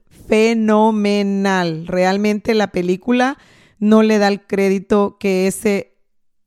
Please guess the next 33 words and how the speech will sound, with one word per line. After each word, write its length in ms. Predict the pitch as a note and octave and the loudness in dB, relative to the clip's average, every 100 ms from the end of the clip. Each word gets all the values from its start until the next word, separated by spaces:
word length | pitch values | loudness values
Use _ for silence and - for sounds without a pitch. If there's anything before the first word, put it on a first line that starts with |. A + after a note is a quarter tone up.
| _ | _
libro 580 | F#3+ F#3+ F3+ F#3+ F#3+ - | -4 -2 0 2 0 -2
debió 400 | E3+ F3 E3+ F3 | -4 -2 0 0
tener. 460 | E3+ E3+ E3 D3+ D#3+ _ - - | 0 -2 -4 -6 -10 _ -20 -16
La 180 | - G3+ | -2 0
película 480 | G#3 A3+ A3+ C#4 C4+ | 0 0 2 2 4
la 180 | B3 G#3+ | 2 2
hizo, 720 | G#3 G#3 - A3+ A3 G3 - | 0 -2 2 4 4 2 0
ah, 280 | F3 F3+ F3+ | 0 2 2
Will 260 | E3+ A3 A3+ | 2 2 2
Smith 440 | - F#3 F#3+ B3+ - _ _ | 0 -2 -2 -2 -6 _ _
y 100 | - | -6
la 120 | D#4+ D#4 | -4 -2
película 480 | D#4 C#4+ - A3+ | -4 -4 -4 -4
es 120 | G#3 G#3 | -4 -6
muy 140 | F#3+ | -8
buena 360 | E3+ E3+ E3 E3 | -8 -10 -12 -14
también. 460 | D3+ D3+ C#3+ D#3 - | -14 -14 -16 -18 -10
Pero 400 | G3 G3+ G3 F3 | -8 -6 -8 -6
respondiendo 560 | A3 - A3+ A3 A3 | -6 -4 -4 -2 -2
a 60 | C#4 | -2
la 140 | C#4+ | -2
pregunta 480 | - G#3 G3 G3+ A#3 | -2 -2 -2 -2 -2
de 80 | G#3+ | -2
Laura, 500 | F#3 F3 G3 B3+ E4 _ _ _ _ | -2 -2 -2 -4 -8 _ _ _ _
en 140 | A#3 B3+ | -2 -2
ese 260 | C#4 G4 | 0 -2
libro, 380 | D4 G#3 F3+ E3 | -2 -2 -2 -4
en 120 | F3 | -4
ese 220 | F#3+ G#3 | -4 -4
particular 640 | C4+ A#3+ A3 G#3+ F#3 F3+ F#3 | -4 -4 -6 -6 -2 -2 -2
libro, 380 | G3 G#3 A3+ A3+ | -4 0 0 0
me 160 | G3 | -2
tardé 760 | F#3+ F3 E3+ F#3 G3 G#3 - | -4 -8 -6 -4 -4 -6 -10